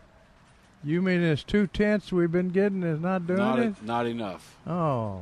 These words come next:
Speaker 1: really?
Speaker 2: One inch of, one inch of rain or one inch of you watering is only gonna soak in maybe three or four inches.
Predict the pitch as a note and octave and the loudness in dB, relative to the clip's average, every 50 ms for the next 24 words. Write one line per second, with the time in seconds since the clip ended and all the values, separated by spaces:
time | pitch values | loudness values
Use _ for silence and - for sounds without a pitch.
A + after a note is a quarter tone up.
0 | E2+ F2 G2 A2 B2+ C#3+ F3 F#3 D#3+ B2 F#2+ E2 E2+ A#2 C3+ C#3+ D#3+ D#3+ - E3+ | -10 -10 -10 -8 -6 -6 -4 -4 -4 -4 -6 -4 -4 -2 -2 -2 -2 -2 -2 -2
1 | D#3 C#3+ C#3 B2+ G#2 A2+ B2+ D3 E3+ F3 E3+ - E3 D3 C3+ C3+ C3+ C#3 C#3 C#3 | -2 -2 -4 -8 -8 -4 -2 -2 -2 -2 -4 -4 -4 -4 0 0 2 2 2 2
2 | C#3 C#3 C#3 C3+ B2 A2 G#2+ G#2+ A#2+ C3+ C#3 C#3 - - C3 A#2 A#2 A#2+ B2+ A#2+ | 2 0 0 0 0 0 0 0 0 -2 -2 -2 -4 -6 -8 -6 -4 -4 -4 -2
3 | A#2 A2+ A#2 A#2+ B2 B2+ B2 A#2 G#2+ G#2+ G#2 G2+ G2 A2 A#2 A2+ A2 A2 G#2+ - | 0 2 4 4 4 4 2 2 0 -2 -4 -4 -4 -4 -4 -4 -4 -4 -6 -4
4 | - A#2 A2+ - - B2+ A2+ G#2 G2 G#2+ G#2 G2 G2 F#2+ - - A#2 G#2+ G2 F2+ | -4 -4 -4 -2 -2 -4 -4 -6 -6 -8 -6 -6 -6 -8 -6 -2 -2 0 0 0
5 | - - G2+ F#2+ G2+ G#2+ G2+ - - E2 D2+ - - | 0 0 2 2 2 2 0 -2 -6 -10 -12 -12 -16